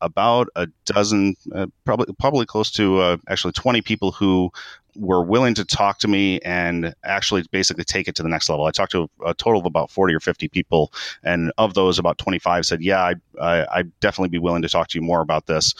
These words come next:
So from there, I built out about seventy or eighty different mock-ups of what the application was gonna look like using Balsamiq Mockups.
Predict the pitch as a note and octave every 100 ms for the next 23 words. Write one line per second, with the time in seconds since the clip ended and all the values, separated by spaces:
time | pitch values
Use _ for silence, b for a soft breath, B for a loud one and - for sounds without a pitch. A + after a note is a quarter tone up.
0 | B B - G2 F2+ E2 - F#2 F#2 A2
1 | G2+ F#2+ F2+ F2 - E2+ G2+ G2 - F2+
2 | F#2 F2+ F2 _ - G2+ - - - G#2+
3 | G#2 G#2+ F#2+ - G2 G2+ F#2 - G2+ F2+
4 | - F2+ F2 - A2+ - - - F2+ E2
5 | E2+ F#2 E2 E2+ F2 F2 - E2+ D#2 D2+
6 | F2+ - A2+ C3+ - F2+ F#2 F2 E2 D#2+
7 | D#2+ D#2+ D#2 F2 F2+ G#2 G2+